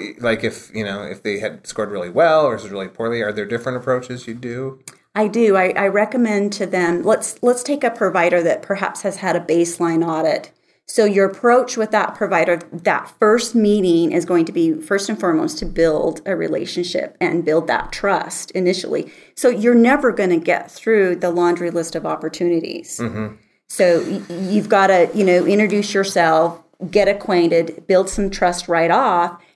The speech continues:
Speaker 2: and pick the, the biggest one to two things.
Speaker 1: There you go, yeah.
Speaker 2: Opportunities that then you can help that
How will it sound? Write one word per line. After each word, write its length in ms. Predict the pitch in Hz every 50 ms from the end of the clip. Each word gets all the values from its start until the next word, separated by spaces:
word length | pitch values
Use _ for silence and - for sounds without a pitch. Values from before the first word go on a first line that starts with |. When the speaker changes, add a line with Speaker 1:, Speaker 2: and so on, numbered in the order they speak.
| _ -
Speaker 2:
and 400 | 196 190 190 185 175 - - - _ _ - - - -
pick 460 | - - 247 233 233 240 - - - _ -
the, 460 | 190 165 175 196 185 180 180 180 - - -
the 200 | 185 175 170 175
biggest 400 | - 220 220 214 190 190 196 -
one 200 | 190 190 190 202
to 160 | 196 202 - -
two 260 | - - - 175 180
things. 460 | 180 - - 247 302 277 175 151 -
Speaker 1:
There 120 | 107 101 -
you 180 | - 101 -
go, 260 | 101 95 95 95 95 98
yeah. 300 | 104 101 104 104 104 101 - -
Speaker 2:
Opportunities 1120 | - 202 190 180 170 165 - - 247 277 285 269 202 170 170 165 - 170 - - 196 175
that 200 | 180 196 - -
then 160 | 175 202 196 190
you 120 | 185 180
can 240 | 180 - 185 175 180
help 600 | 180 180 - - - 202 180 190 190 - - -
that 380 | 180 - - - - - -